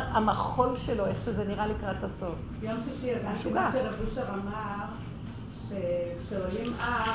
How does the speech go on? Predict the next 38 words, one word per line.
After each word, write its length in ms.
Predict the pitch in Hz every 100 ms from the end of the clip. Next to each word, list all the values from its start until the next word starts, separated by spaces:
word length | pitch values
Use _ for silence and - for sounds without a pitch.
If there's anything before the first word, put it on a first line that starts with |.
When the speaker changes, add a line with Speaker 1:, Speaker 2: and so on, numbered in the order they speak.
| 226 -
Speaker 2:
שלא 140 | 196
יהיה 160 | 214 233
לכם 140 | 240 226
קשה, 140 | 220 -
תסתכלו 340 | - - 196
על 120 | 196
הרצפה. 340 | 208 208 - 170
זה 60 | 170
היה 100 | 185
ביום 220 | 214 196 196
שישי. 380 | - - - 165 170 - - - -
נסעתי 380 | 190 226 226 240
לכותל 340 | - 190 175 196
עם 60 | -
אוטו 160 | 202 226 208
ישיר 140 | 208 208
מרמות, 480 | 208 196 185 185 - -
הלוך 140 | - -
וחזור. 380 | - - - - - - - - -
בחזור, 680 | 196 196 196 - 269 262 254
האוטו 340 | 202 220 226
לא 160 | 214 202
עומד, 420 | 208 202 180 196 - 202
ואומרים 560 | 185 185 185 233 302
לנו 260 | 339 294 247
לעלות 720 | 220 208 220 285 302 294 320 - - - - - - - - - - - - -
עד, 140 | 262 254 -
עד, 320 | - 262 269 -
עד 180 | 247 -
דוד, 120 | 247 - - -
עד 120 | 233 233 269 220
קבר 200 | 247 240 254
דוד 160 | 226 214 -
שמה. 180 | 202 202 196
זה 160 | 240 247
עלייה 260 | 262 277 277
לא 240 | 269 262
נורמלית. 500 | 254 254 262 208 190